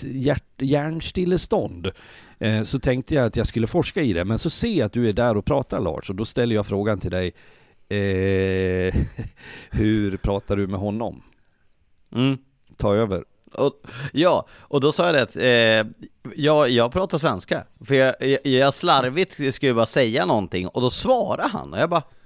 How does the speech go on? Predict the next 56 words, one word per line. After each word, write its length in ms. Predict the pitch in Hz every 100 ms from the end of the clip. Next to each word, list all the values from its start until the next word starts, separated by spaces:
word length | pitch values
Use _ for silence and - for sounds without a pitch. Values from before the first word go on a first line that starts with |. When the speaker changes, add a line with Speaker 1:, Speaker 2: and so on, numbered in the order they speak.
| _ - - - - - - - -
Speaker 2:
prat-, 220 | 160 - -
då 100 | 151
var 80 | 202
jag 80 |
tvungen 220 | 175 175 151
att 100 | 139
gå, 160 | 156 -
kolla 280 | 143 135
så 80 | 143
här 60 | 151
på, 200 | - 139
jag 120 | 127
bara, 140 | 127 117 - _ _ _ -
det 220 | 170 -
är 120 | 175 415
ju 60 |
de 220 | 131 117 113
här 100 | 107
Klara. 280 | 117 107
Och 80 | 107
du 60 | 135
vet, 160 | 170
när 80 | 151
man 180 | 156 151
är 40 |
lite 160 | 151 160
osäker, 400 | 151 127 185 190
så 60 | 151
jag 80 |
gick 140 | 151 165
till 120 | 190
och 60 | 170
med 120 | 151
bak 180 | 143 135
på 120 | 135
ryggen 280 | 139 175 139
och 60 |
kollade. 160 | 107 - -
Det 200 | - -
är 140 | 139 -
ju 60 |
Klara. 540 | - 214 240 311 220 - - - - - -
Han 220 | 135 170
pratar 400 | - - - 156
alltså, 260 | 139 135 110 - - - -
alltså 220 | 147 156
jag 100 | 170
ska 80 | 190
inte 100 | 190
säga 120 | 180
att 60 | 147
den 120 | 139
är 40 |
helt 400 | 127 151 151 127
flytande, 580 | - 156 127 - 185 139
men 200 | 98 113